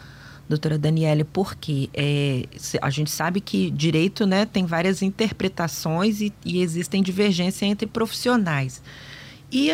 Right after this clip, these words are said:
há um tempo, muito tempo, aliás, até, né, há on-, em dois mil e onze, eu fiz um curso em São Paulo,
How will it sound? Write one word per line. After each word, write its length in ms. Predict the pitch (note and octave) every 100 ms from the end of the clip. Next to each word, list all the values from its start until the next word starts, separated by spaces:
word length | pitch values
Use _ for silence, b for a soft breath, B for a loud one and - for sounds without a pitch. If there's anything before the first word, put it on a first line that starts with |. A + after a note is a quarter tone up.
| D#4+
há 280 | - D#4 F4
um 160 | E4 C#4
tempo, 520 | - A3+ A#3+ B3 -
muito 480 | G#3+ B3+ D#4 D4 A#3
tempo, 380 | - E3+ E3 D3+
aliás, 340 | C#3 C3 B2+
até, 360 | C3+ - E3 G#3
né, 240 | F#3 G#3+
há 100 | F3
on-, 200 | F#3+ G#3+
em 80 | F3+
dois 240 | D#3 D#3+ F3
mil 160 | A3+
e 140 | A#3+ F3
onze, 480 | F#3 A3 F3 D3
eu 40 | D3
fiz 280 | - F3+ F3
um 100 | E3
curso 420 | - D#3+ C3+ D#3+
em 40 |
São 260 | D3 C#3 B2+
Paulo, 560 | - E3+ F#3 D#3 C3+